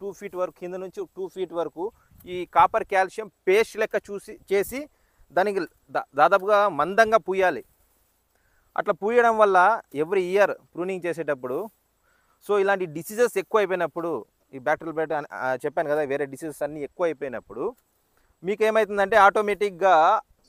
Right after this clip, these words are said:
ఇక్కడ వరకు అంటే paste పూస్తుంటాం కదా, అక్కడ వరకు మాత్రమే diseases ఉంటుంది, దాని కింద వరకు పోదు. ఎందుకంటే ఆ copper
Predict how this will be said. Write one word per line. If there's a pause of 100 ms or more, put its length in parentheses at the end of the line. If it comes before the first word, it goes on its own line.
(120)
ఇక్కడ
వరకు
అంటే (120)
paste (100)
పూస్తుంటాం
కదా,
అక్కడ
వరకు (100)
మాత్రమే (680)
diseases
ఉంటుంది,
దాని
కింద
వరకు
పోదు.
ఎందుకంటే
ఆ
copper